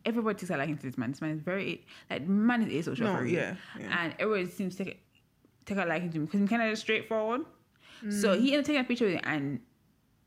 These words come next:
Speaker 1: Dobu is in the background. And then, of course, as the series goes on, like,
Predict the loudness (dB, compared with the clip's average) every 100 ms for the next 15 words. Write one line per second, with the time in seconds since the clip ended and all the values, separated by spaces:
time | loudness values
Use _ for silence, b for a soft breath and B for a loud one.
0 | -6 2 2 4 2 4 2 2 0 -2
1 | -4 -4 -6 -8 -6 -4 -4 -6 -4 -6
2 | -4 -6 -6 -4 -4 -4 -4 -2 -2 -6
3 | -10 _ _ _ _ -8 -8